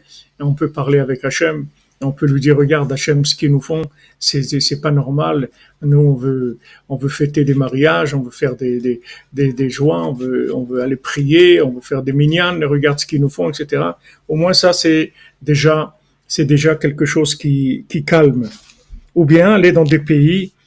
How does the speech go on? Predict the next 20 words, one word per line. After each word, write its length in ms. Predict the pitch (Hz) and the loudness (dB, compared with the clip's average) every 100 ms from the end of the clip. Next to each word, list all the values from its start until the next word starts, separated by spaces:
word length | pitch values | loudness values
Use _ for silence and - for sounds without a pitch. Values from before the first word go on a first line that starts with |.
| _ _ 147 | _ _ -2
euh, 520 | 139 139 139 143 143 | 0 2 0 -2 -4
où, 460 | 160 143 139 - 156 | -2 0 0 0 -2
où 60 | |
ils 40 | 147 | 0
tiennent 260 | 160 147 | 2 2
pas 120 | 151 | 0
compte 260 | 147 160 143 | -2 -2 -2
de 120 | 135 | -2
ça, 340 | 131 147 160 156 | -2 -2 -2 -4
de, 160 | 131 | -6
de, 200 | 123 131 | -6 -8
de, 360 | 127 135 131 139 | -4 -2 -2 -4
de 120 | 135 | -6
ces 280 | - 139 131 | -2 -2 0
choses-là. 500 | - 143 127 120 - - | 0 -2 -2 -6 -8 -6
Ça, 140 | 180 | -2
c'est 140 | - | 2
un 80 | 214 | 2
degré 400 | 185 196 160 220 | 2 0 2 2
de, 420 | 185 185 185 180 | 2 2 2 0